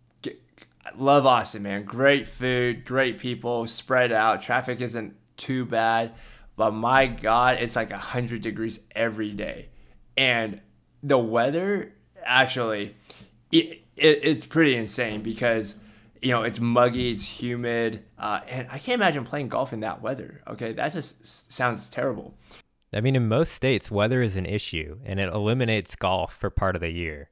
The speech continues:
Speaker 2: which is not a problem in California. So, big plus
Speaker 1: Big plus
Speaker 2: on
Speaker 1: there.
Speaker 2: that side.
Speaker 1: Exactly. So.
Speaker 2: But that's what you're paying for.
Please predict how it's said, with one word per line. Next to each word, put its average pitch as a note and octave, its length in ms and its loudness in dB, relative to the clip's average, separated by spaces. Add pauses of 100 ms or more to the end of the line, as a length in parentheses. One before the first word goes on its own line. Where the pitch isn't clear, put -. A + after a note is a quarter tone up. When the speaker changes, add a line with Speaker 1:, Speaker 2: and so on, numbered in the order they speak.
(120)
Speaker 2:
which G2 160 -8
is F#2 100 -6
not F#2 160 0
a G2 40 0
problem G2+ 380 -4 (200)
in F2 60 -8
California. F2 640 -6
So, E2+ 400 0
big A2+ 200 0
plus F2+ 480 -4
Speaker 1:
Big C3+ 240 0
plus A2+ 220 -4
Speaker 2:
on F2+ 80 -4
Speaker 1:
there. F2+ 100 -4
Speaker 2:
that D#2 140 -6
side. E2 320 -8
Speaker 1:
Exactly. G2+ 720 -6
So. - 180 -12
Speaker 2:
But A#2 80 2
that's C3+ 180 4
what B2 120 2
you're G#2 80 -2
paying G#2+ 260 2
for. - 300 -14